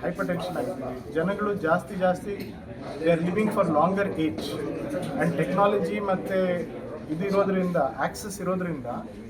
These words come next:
ವರ್ಲ್ಡ್ ಕ್ಲಾಸ್ ಟೆಕ್ನಾಲಜಿ we, we have it in Bangalore now. So ಹಂಗಾಗಿ ನಮ್ಮ ದೇಶದಲ್ಲಿ ಇರೋದ್ರಿಂದ ನಾವು ಕ್ಯಾನ್ಸರ್ ಕಾಯಿಲೆಗಳನ್ನ ಬೇಗ ಕಂಡುಹಿಡಿಬೋದು, ಮತ್ತೆ ಟ್ರೀಟಬಲ್ ಕಣ್-, ಆ, ಟೈಮಲ್ಲಿ ಕಂಡುಹಿಡಿಬೋದು.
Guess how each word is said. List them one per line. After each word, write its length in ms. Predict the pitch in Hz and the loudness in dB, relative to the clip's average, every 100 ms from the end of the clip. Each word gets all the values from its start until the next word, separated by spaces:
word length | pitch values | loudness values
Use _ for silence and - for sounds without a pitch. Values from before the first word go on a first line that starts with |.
| - 165 | -2 4
ವರ್ಲ್ಡ್ 200 | 202 202 | 4 6
ಕ್ಲಾಸ್ 260 | 202 - | 4 4
ಟೆಕ್ನಾಲಜಿ 720 | 175 - 190 190 185 196 196 - - - 165 | -4 -2 -2 -2 -6 -8 -10 -12 -12 -12 -6
we, 80 | 170 170 170 - 151 | -4 -2 -6 -12 -6
we 60 | 170 | -4
have 340 | 151 165 196 | 0 2 2
it 100 | 190 | 0
in 80 | 190 | 0
Bangalore 440 | 170 165 170 165 | 4 4 4 0
now. 180 | 143 - - - - - - - | -2 -6 -8 -10 -10 -10 -10 -2
So 60 | 190 | 0
ಹಂಗಾಗಿ 520 | - 214 247 214 185 | 2 4 6 6 4
ನಮ್ಮ 200 | 175 180 | 2 2
ದೇಶದಲ್ಲಿ 380 | 190 190 208 170 | -2 -2 -2 0
ಇರೋದ್ರಿಂದ 420 | 196 202 185 127 123 165 - - - - 156 | -2 -2 -6 -4 -6 -6 -10 -18 -16 -14 4
ನಾವು 240 | 165 180 | 4 4
ಕ್ಯಾನ್ಸರ್ 520 | - 160 185 185 202 | 0 2 2 0 -4
ಕಾಯಿಲೆಗಳನ್ನ 580 | 190 185 180 170 170 175 214 214 196 - - - - | 4 4 4 -2 -2 -2 -2 -4 -8 -10 -10 -12 -2
ಬೇಗ 280 | 160 220 226 220 - - | 2 6 8 6 4 -2
ಕಂಡುಹಿಡಿಬೋದು, 640 | 175 175 175 151 131 131 175 - 131 - 104 101 - | 0 2 0 -2 -4 -6 -8 -12 -14 -14 -14 -12 -4
ಮತ್ತೆ 300 | 165 - 220 262 - - - | -2 4 4 4 -2 -12 -8
ಟ್ರೀಟಬಲ್ 520 | 214 247 247 226 240 | -4 -2 0 0 0
ಕಣ್-, 380 | - 190 196 175 | 0 0 0 -2
ಆ, 400 | 160 156 151 143 147 139 202 208 143 - | 0 0 0 -2 -6 -6 -4 -4 -6 0
ಟೈಮಲ್ಲಿ 360 | 175 208 226 214 | 2 4 2 2
ಕಂಡುಹಿಡಿಬೋದು. 680 | 196 170 151 120 113 - | 0 0 -2 -6 -10 -12